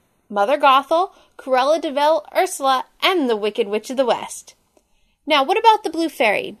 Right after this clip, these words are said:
Can she really be dead? Well, Kitsis and Horowitz did spoil this, saying, "Shadows can be reattached to their host."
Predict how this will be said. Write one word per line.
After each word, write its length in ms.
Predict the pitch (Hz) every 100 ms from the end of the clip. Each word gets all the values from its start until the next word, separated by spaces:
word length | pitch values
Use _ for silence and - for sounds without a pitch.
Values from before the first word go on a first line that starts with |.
| -
Can 180 | - 320
she 220 | - 330
really 320 | 233 254 320
be 160 | 302 254
dead? 400 | 202 202 294 - _ _ _ _ -
Well, 240 | 320 311
Kitsis 420 | - 403 427 415
and 160 | 466 392
Horowitz 520 | 339 277 269 269 269
did 360 | 196 240 311 -
spoil 480 | - - 285 277
this, 200 | 208 202
saying, 520 | - 302 285 214 196 208 _ _ _
"Shadows 500 | - 262 262 320 339
can 180 | 302 247
be 120 | 226
reattached 720 | 196 262 302 311 269 262 -
to 160 | -
their 160 | 262 269
host." 480 | 269 220 - -